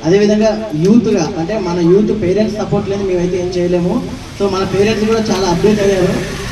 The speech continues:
So పేరెంట్స్ కూడా పిల్లలకి ఏం నచ్చితే వాళ్ళు చేసుకొని అనేటట్టయితే మన వాళ్ళు డెవలప్ అయ్యారు. So దాంట్లో కూడా మన వాళ్ళు ముందున్నారు. So దాంట్లో ఎగ్జాంపుల్ నేనే అనమాట. ఎందుకంటే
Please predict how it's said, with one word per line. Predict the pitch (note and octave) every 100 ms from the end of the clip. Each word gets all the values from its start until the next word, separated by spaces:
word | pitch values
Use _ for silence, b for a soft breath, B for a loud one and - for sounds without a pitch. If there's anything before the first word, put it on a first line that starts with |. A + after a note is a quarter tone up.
| G#3
So | -
పేరెంట్స్ | G3 G#3+ A#3+ A3
కూడా | A#3 A#3 A#3 - -
పిల్లలకి | F#3+ A3 G#3
ఏం | G#3+
నచ్చితే | G#3 G#3 G#3
వాళ్ళు | A3 G3 F3+
చేసుకొని | G3 G3 G#3+ G3+
అనేటట్టయితే | G3 G3 G3+ G3 G3 G#3+
మన | F3+ G3
వాళ్ళు | G3 F3
డెవలప్ | E3+ F3 F3+
అయ్యారు. | F#3 F3+ G3+ C4 - - - G3
So | E3
దాంట్లో | E3+ G3 A3
కూడా | G#3+ A3+
మన | G#3 F#3
వాళ్ళు | G#3 G3+
ముందున్నారు. | F#3+ G3 F#3+ F#3 A3 B3+ - - - G3+
So | G3 F#3 - - - -
దాంట్లో | E3 F3 F3+
ఎగ్జాంపుల్ | F3 G#3+ G#3+ G3+
నేనే | G3 G3
అనమాట. | F#3+ F3+ F3
ఎందుకంటే | G3 F3+ G3+ G3+ G#3+ G#3+ G#3 -